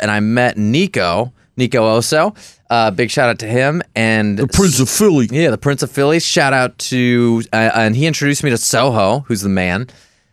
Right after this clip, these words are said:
Speaker 1: And between the two of them, I met a lot. I was going out every night with him, just following him around.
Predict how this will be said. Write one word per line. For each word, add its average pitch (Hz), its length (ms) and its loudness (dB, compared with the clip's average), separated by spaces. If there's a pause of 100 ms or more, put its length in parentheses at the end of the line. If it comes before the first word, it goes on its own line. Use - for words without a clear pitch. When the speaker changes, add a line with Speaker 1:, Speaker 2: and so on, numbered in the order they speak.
(280)
Speaker 1:
And 131 80 0
between 190 240 0
the 226 80 0
two 226 260 0
of 240 80 2
them, 107 300 2
I 131 160 -2
met 151 480 0
a 101 80 -4
lot. 101 460 -2
I 131 40 2
was 127 120 -2
going 143 180 0
out 113 180 -2
every 135 220 0
night 120 140 2
with 104 160 -4
him, 113 140 0
just - 200 -8
following 113 340 0
him 123 120 0
around. 87 480 -2